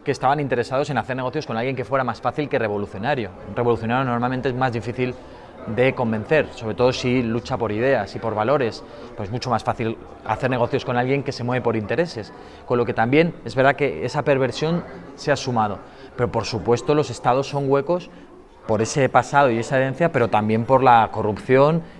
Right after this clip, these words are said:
y la, el, el mal, eh, la mala gobernanza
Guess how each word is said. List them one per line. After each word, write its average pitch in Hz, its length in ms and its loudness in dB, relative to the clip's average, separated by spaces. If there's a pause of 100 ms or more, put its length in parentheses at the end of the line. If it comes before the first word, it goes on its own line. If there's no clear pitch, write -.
y 113 80 -2
la, 101 520 2
el, 95 240 -8
el 98 160 -8
mal, 117 400 2
eh, 95 340 -4 (560)
la 104 120 -2
mala 123 220 4
gobernanza 113 640 0